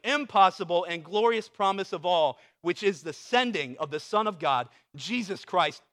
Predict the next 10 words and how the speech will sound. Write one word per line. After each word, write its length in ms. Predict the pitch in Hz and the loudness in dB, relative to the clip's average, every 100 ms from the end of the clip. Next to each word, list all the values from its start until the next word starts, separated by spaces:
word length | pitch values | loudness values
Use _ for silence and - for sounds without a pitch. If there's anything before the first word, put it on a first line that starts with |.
| - | -4
through 220 | 294 262 | 2 2
a 60 | |
virgin 500 | 208 226 233 131 107 - _ - | 4 4 2 -2 -16 -20 _ -6
to 100 | 208 | -6
crush 380 | - - 269 - | 0 6 6 6
the 100 | 202 | -6
serpent, 520 | - 196 190 180 131 _ _ | -4 -2 -2 -2 -8 _ _
rescue 540 | 147 165 247 277 - 208 | -4 6 6 6 -2 -4
his 160 | 170 | -4
people, 460 | - 214 196 170 139 | -6 -6 -4 -4 -4